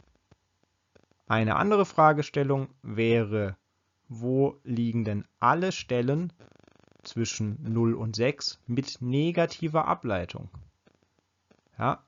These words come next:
das bedeutet, alle Stellen, an denen f eine negative Ableitung hat, wenn man sich den Graphen gut anschaut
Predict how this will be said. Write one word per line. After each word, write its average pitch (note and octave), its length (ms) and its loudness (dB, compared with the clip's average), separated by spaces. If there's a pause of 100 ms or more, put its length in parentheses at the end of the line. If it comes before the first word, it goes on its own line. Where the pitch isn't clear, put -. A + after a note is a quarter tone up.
(240)
das A2+ 220 -4
bedeutet, B2+ 680 0 (140)
alle D3+ 240 4
Stellen, C#3 440 4 (100)
an A#2 260 0
denen A#2 460 0 (120)
f B2+ 220 -2
eine A2+ 220 -4
negative A2+ 520 -2
Ableitung E3+ 500 0
hat, F3+ 200 -4 (640)
wenn G#2 200 -2
man A#2+ 200 2
sich A2+ 220 -6
den A2 160 -4
Graphen G#2 480 -2
gut G#2 160 -10
anschaut F3 580 2